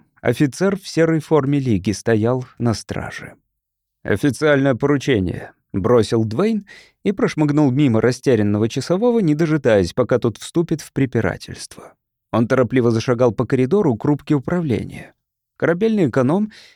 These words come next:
с любопытством оглядел проходящего Двейна, и тот отвернулся. Если его узнают, могут начаться расспросы.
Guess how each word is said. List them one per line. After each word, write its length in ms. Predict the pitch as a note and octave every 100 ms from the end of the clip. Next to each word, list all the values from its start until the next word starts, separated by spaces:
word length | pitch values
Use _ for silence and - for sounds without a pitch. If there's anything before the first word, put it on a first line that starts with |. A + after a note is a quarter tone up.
| -
с 80 |
любопытством 640 | F#3+ F#3 G3 C3 - - A2
оглядел 320 | A#2 C3 A#2+
проходящего 720 | G#2 B2 D3+ B2+ G#2 - G#2+
Двейна, 480 | A2 B2+ A3 A3 G3+ - _ -
и 140 | G3
тот 400 | G3 A#2+ A#2+ -
отвернулся. 920 | C3+ A#2+ A2+ F#2+ D2+ A1+ - - - - _
Если 480 | - F#2+ C3+ A#2+ A#2+
его 340 | C3 C#3+ C3 G#2+
узнают, 680 | A#2+ A2+ D#3+ A3+ C#3+ F#2 - - - _
могут 380 | C#3+ C#3+ D3+ F3
начаться 720 | F#3 F#3 A2 G2+ - B2 -
расспросы. 960 | B2 A2+ - - - - - - -